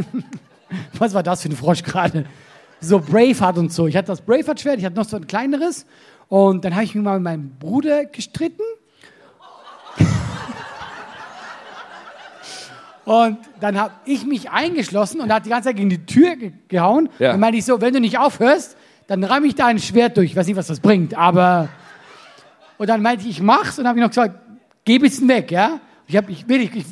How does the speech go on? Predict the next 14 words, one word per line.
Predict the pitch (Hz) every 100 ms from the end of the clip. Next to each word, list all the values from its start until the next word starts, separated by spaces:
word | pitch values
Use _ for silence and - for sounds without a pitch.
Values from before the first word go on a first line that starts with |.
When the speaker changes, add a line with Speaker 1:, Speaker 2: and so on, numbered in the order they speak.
| 269 -
Speaker 1:
ich | 190
war | 185 214
ein | 190
dummes | 196 294
Kind, | - 262
aber | 190
nicht | 175
so | - 226
dumm. | 311
Ich | 202
hab | 185
geguckt | 151 - 269 247
durchs | 170
Schlüsselloch. | 254 214 285 302 -